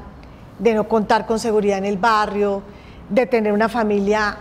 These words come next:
a veces en situaciones muy difíciles, pues va produciendo con los años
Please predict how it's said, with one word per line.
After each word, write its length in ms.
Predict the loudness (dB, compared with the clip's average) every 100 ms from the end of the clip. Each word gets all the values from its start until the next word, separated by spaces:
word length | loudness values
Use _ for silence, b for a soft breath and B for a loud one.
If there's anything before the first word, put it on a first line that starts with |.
| -4
a 120 | -2
veces 340 | -2 -4 -6
en 100 | -6
situaciones 540 | -6 -6 -6 -4 -4 2
muy 280 | 4 4
difíciles, 680 | 2 -2 -2 -4 0 0 0 -8 B B B B B B -20 -20 -20 -20 -20 -20 -2
pues 240 | 0 2 2
va 140 | 0
produciendo 840 | 2 0 0 2 2 2 2 0 -4 -16 -20 -20 -20 -20 -20 -20 -20 -16 -2
con 180 | 0
los 180 | 0 0
años 580 | 0 2 0 0 -4 -14